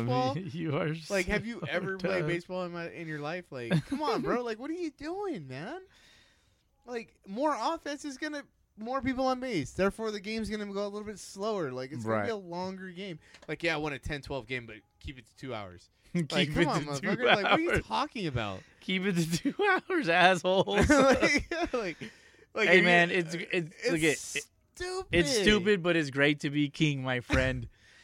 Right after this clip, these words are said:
Speaker 2: You can do whatever you want when you're the fucking king. If nobody
Speaker 1: When you
Speaker 2: likes
Speaker 1: sh-,
Speaker 2: it,
Speaker 1: all right,
Speaker 2: they can
Speaker 1: dude.
Speaker 2: vote you
Speaker 1: When you're,
Speaker 2: out.
Speaker 1: when you're drunk on the fucking World Series interview,
Speaker 2: <laughs>
Speaker 1: when you're just in, like,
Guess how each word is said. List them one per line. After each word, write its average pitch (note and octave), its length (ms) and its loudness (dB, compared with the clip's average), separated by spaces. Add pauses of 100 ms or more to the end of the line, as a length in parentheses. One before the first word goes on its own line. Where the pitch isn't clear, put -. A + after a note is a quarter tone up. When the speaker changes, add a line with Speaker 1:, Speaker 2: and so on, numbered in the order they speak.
(100)
Speaker 2:
You D#3+ 120 2
can F3 200 4
do F3 100 6
whatever E3+ 340 6
you F#3 160 4
want E3+ 280 6
when D3+ 100 4
you're D3 160 2
the C3+ 100 -2
fucking C#3 380 0
king. D3+ 240 -2
If C3+ 180 -2
nobody G3+ 360 2
Speaker 1:
When G#3+ 60 0
you G#3 60 2
Speaker 2:
likes G#3+ 220 4
Speaker 1:
sh-, - 60 -2
Speaker 2:
it, G#3 200 4 (140)
Speaker 1:
all F3+ 80 4
right, F3+ 140 4
Speaker 2:
they D3+ 120 8
can C#3 140 4
Speaker 1:
dude. C3 80 2
Speaker 2:
vote C#3 320 6
you D3+ 100 0
Speaker 1:
When C3+ 80 4
you're, C3+ 140 6
Speaker 2:
out. B2 100 -4
Speaker 1:
when F3 140 -2
you're E3 160 0
drunk G3+ 420 2
on B3 140 -4
the A#3+ 80 -6
fucking G#3 520 -6
World E3 280 -2
Series D#3+ 340 -4
interview, A#2 480 -6 (500)
Speaker 2:
<laughs> - 520 -20
Speaker 1:
when C#3+ 160 -14
you're C#3+ 160 -8
just D#3+ 240 -8
in, F3 120 -10 (140)
like, E3 240 -10